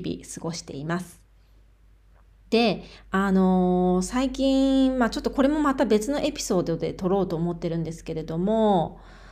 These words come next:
ちょっとある方からリーディングっていうものをしてもらって、人生で初めてなんですけど、それでですね、なんか絵を描くといいよっていう風に言われてですね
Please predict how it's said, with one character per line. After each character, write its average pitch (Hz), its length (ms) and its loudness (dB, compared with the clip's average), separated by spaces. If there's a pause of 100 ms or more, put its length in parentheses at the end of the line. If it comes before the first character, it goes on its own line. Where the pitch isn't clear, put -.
(120)
ち 262 100 -2
ょ - 20 0
っ - 20 -10
と - 180 -4
あ 247 80 6
る 220 140 2
方 185 300 -6
か 175 120 -4
ら 165 140 -2
リ 196 220 0
ー - 20 -4
デ 220 80 0
ィ 220 60 2
ン 220 60 2
グ 220 100 2
っ - 20 0
て 220 300 -2
い 226 100 2
う 226 60 2
も 220 160 2
の 208 120 2
を 165 60 2
し 165 80 -6
て 185 140 -6
も 170 160 -2
ら 170 100 -2
っ 170 60 -6
て、 170 260 -2
人 190 160 4
生 180 140 0
で 175 60 -4
初 180 200 0
め 175 100 2
て 165 120 -6
な 160 100 -6
ん 151 60 -10
で 175 80 -12
す - 100 -16
け 170 80 -4
ど、 160 320 -2 (800)
そ 202 180 -2
れ 233 120 6
で 240 120 6
で 202 100 4
す 196 200 -2
ね、 170 440 -4
な 208 100 -6
ん - 20 -10
か - 160 -2
絵 427 160 6
を 359 100 6
描 254 140 4
く - 100 -8
と 185 140 2
い 196 80 2
い 185 60 2
よ 170 100 4
っ 170 60 0
て 170 120 -6
い 170 60 2
う 165 80 0
風 170 200 -2
に 175 460 2 (580)
言 180 140 2
わ 180 160 2
れ 190 160 2
て 196 140 0
で 165 100 2
す 165 140 -8
ね 165 480 -6